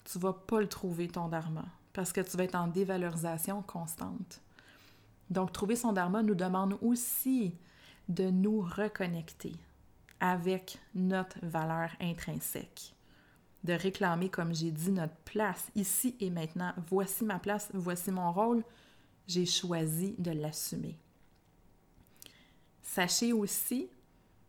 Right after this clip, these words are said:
que pour suivre notre dharma, on doit toujours être dans une logique cyclique. En fait, logique n'est pas le bon terme, dans un mouvement cyclique et non linéaire.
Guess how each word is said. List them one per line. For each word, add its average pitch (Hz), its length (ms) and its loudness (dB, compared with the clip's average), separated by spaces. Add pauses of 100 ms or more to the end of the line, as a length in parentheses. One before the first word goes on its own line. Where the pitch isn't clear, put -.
que - 80 0
pour 185 260 2
suivre 240 400 2
notre 180 240 2
dharma, 180 720 2
on 170 120 2
doit 180 240 2
toujours 226 680 0
être 180 180 0
dans 180 220 2
une 175 340 2
logique 170 640 -2 (760)
cyclique. - 840 -2 (140)
En 175 120 2
fait, 220 200 -2 (140)
logique 180 380 2
n'est 170 100 0
pas 175 120 0
le 170 80 0
bon 160 180 2
terme, 220 300 0 (360)
dans 180 180 0
un 185 100 6
mouvement 208 580 6
cyclique - 720 -4 (460)
et 185 120 2
non 180 220 4
linéaire. 160 680 -2